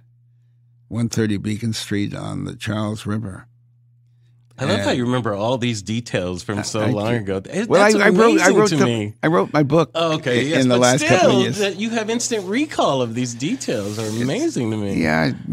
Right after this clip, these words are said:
Speaker 1: I, I surprised myself.
Speaker 2: I can't
Speaker 1: Somebody
Speaker 2: remember what I had for breakfast yesterday. I'm serious. <laughs>
Speaker 1: Uh,
Speaker 2: Okay, so it's December seventh, nineteen forty-one.
Speaker 1: Somebody came running down the stairs to say they had just bombed Pearl Harbor.
Speaker 2: Mm-hmm.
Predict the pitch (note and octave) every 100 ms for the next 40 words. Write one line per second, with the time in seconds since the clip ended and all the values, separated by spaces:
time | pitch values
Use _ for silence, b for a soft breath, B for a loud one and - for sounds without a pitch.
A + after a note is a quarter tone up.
0 | - - A#2 - A#2+ - G#2+ A2+ A#2+ A2
1 | - G#2 G2+ G2 B2+ A#3 D3+ C#3 B2+ C3
2 | B2+ B2 C3 A#2 G2+ G#2+ G2+ F#2 F#2+ F2+
3 | - F2 E2+ E2+ - G#2 F2 E2 E2 -
4 | _ b b b b - B B B B
5 | A2 C3 C#3 C3 B2+ - B2 - C3 A#2+
6 | F3+ F3 D3 B2+ A#2+ A2+ A#2+ A#2+ C3 A#2+
7 | B2 G#2 D#2+ F#2 _ _ _ _ _ -
8 | A2 A2+ A2 G2+ G#2+ G#2 G2+ - G#1+ G#1+
9 | - - _ _ - A#2 - F#2+ F#2+ G2
10 | - F2+ - G#2 F#2 G2 G#2+ G2 A2+ -
11 | G2+ G2 F#2+ - G2 G2 G2+ F#2 F#2 -
12 | G2 F2